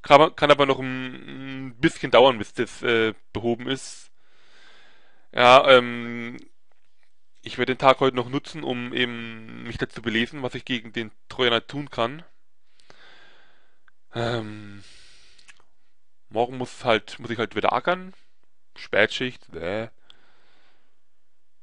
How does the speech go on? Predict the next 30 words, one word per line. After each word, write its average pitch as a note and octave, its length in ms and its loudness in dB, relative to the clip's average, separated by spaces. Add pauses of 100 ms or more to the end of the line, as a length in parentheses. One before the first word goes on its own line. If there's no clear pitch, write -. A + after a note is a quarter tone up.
(240)
Komm - 120 -18
ich G2+ 60 -14
erst G2 240 0
so A#2 100 -2
um G#2+ 120 -6
hel-, A2+ 220 0
nach, - 240 -8
äh, G2+ 400 0
elf G#2+ 220 -2
Uhr A#2 60 -4
nach G#2+ 160 -4
Haus. A2 400 0 (600)
Naja. - 280 -10 (1700)
Also A2 220 -4
wenn, C3+ 380 0
dann B2+ 200 10
erst B2 240 4
am A#2 100 2
Wochenende, A#2 600 2 (640)
dass F2+ 120 -12
ich - 60 -12
da A#2 120 2
was G#2+ 160 4
machen A2+ 260 4
kann. G#2+ 320 -2 (2500)
Ja, B2+ 80 -2
und A#2 100 -4
bis - 140 -12
dahin, A#2 460 6 (920)
naja, F#2+ 260 -8